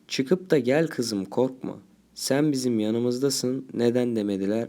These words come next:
açıkçası düşünmüyor değilim. Daha beteri de Mevla Salih'in babasının evinde yaşayacak.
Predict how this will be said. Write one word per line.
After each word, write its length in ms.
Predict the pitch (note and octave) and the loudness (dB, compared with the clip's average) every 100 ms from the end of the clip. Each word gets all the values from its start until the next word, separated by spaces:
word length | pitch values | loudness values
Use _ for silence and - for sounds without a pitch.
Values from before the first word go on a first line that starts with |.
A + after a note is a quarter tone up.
| - | -8
açıkçası 760 | G2+ - - G2+ - G#2 G2+ - | -10 -10 -10 -8 -6 -6 -6 -8
düşünmüyor 640 | G2 G#2+ G2+ F#2+ G2 F#2+ | -6 -4 -2 -2 -2 -2
değilim. 300 | F#2 F2+ - _ _ _ _ _ _ _ B2+ | -4 -6 -10 _ _ _ _ _ _ _ 4
Daha 300 | C3+ F#3 F3 | 6 6 6
beteri 440 | E3+ F#3 F#3 - | 4 6 6 6
de 260 | B2+ C3+ C3+ - - _ - | 4 2 -4 -18 -20 _ 2
Mevla 480 | G#2 A#2 C#3 F3+ | 4 6 6 4
Salih'in 600 | F#3 D#3+ D3+ D#3 E3 F#3+ | 4 4 4 6 6 6
babasının 520 | D#3+ D3+ D#3 E3 E3 E3 | 4 4 2 2 4 4
evinde 380 | D3 D3 D3 | 4 4 6
yaşayacak. 720 | D3 B2+ A2 F#2 E2+ F2+ F2 | 6 4 0 -4 -6 -6 -12